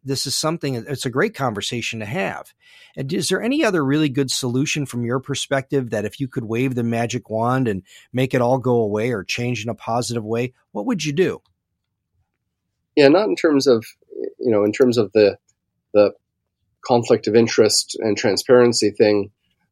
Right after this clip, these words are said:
Speaker 2: uh, butting heads with, with, uh, privacy and non-disclosure. That's ju-, that's just really a tough one. And I think, you know, I, I would have, I would have more optimism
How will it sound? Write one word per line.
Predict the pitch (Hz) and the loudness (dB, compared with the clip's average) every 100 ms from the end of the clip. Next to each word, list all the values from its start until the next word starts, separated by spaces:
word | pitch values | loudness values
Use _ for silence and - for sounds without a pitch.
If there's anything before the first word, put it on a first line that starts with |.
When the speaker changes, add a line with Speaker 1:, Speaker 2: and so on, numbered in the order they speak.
| - | -2
Speaker 2:
uh, | 113 104 | 0 2
butting | 104 117 107 113 107 104 | -2 0 2 4 4 2
heads | 117 110 107 - - | 2 2 0 -6 -6
with, | - 104 98 _ - | 2 2 2 _ -4
with, | 104 95 _ 101 | 0 0 _ 0
uh, | 95 92 82 | 0 0 -4
privacy | - 110 107 110 | 0 2 2 0
and | 98 | 0
non-disclosure. | 98 98 - 120 104 | 0 -4 0 2 2
That's | 107 131 | 0 -2
ju-, | - - | -6 0
that's | 139 - | 0 0
just | 139 | -4
really | 113 123 113 | 2 4 6
a | 98 | 4
tough | - 110 - | 0 -6 -4
one. | 78 80 | -4 -4
And | 104 98 | -4 -2
I | 98 | -2
think, | 113 104 - _ _ _ _ _ - | 0 -2 -4 _ _ _ _ _ -2
you | 107 | 2
know, | 104 95 - _ _ _ _ _ - - - - - - | 2 2 -4 _ _ _ _ _ -18 -16 -12 -10 -2 4
I, | 143 - | 4 6
I | |
would | 151 | 6
have, | 165 190 160 - | 6 4 2 4
I | |
would | 139 147 | 4 6
have | 180 135 | 2 2
more | 131 139 143 139 131 127 - | 8 8 10 8 8 6 4
optimism | 113 139 - 104 101 95 104 98 95 | -2 -2 0 0 2 2 0 -2 -4